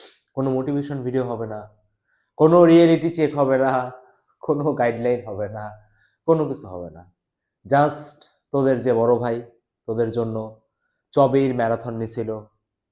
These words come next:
জাবির ম্যারাথন নিছিল, জগন্নাথের ম্যারাথন নিছিল, ঢাবির ম্যারাথন নিছিল, যে ভাই তোদের সাথে এতদিন তোরা যে পরিমাণ কষ্ট করছিস, ভাইয়াও ঠিক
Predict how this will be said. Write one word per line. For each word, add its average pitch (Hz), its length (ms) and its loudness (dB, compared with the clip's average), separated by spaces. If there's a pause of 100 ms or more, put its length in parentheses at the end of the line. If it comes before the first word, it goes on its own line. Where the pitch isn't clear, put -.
(200)
জাবির 127 440 2
ম্যারাথন 120 380 -4
নিছিল, 104 500 -10 (560)
জগন্নাথের 139 640 0
ম্যারাথন 127 380 -4
নিছিল, 110 600 -10
ঢাবির 165 500 6
ম্যারাথন 143 440 2
নিছিল, 107 440 -12 (520)
যে 147 260 8
ভাই 139 240 2
তোদের 127 260 -2
সাথে 123 240 -8
এতদিন 120 500 -2 (640)
তোরা 165 540 6 (300)
যে 170 240 2
পরিমাণ 139 540 -2
কষ্ট 117 240 -10
করছিস, 117 420 -8 (540)
ভাইয়াও 131 340 0
ঠিক 139 200 -4